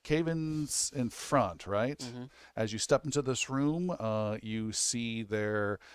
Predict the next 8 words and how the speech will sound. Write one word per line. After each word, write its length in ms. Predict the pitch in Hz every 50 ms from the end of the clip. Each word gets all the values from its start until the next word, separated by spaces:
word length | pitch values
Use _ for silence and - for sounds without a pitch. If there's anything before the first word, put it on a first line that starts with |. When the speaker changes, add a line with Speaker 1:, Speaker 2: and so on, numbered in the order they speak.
| - - -
Speaker 1:
uh, 240 | 98 98 95 95 95 -
is 420 | 110 110 107 107 104 104 98 - -
a 480 | 107 101 98 95 95 95 95 92 92 - -
ritual 1040 | - 101 110 131 139 - - - 151 143 139 135 139 135 139 143 143 131 127 135 -
circle 600 | - - - - 143 139 - - 135 127 123 117
of 280 | 110 107 104 98 - _ -
protection, 800 | - 107 - - - 147 139 135 - 214 226 247 254 240 220 _ _ _ - - - - - - - - -
uh, 520 | 92 95 98 92 92 90 90 90 90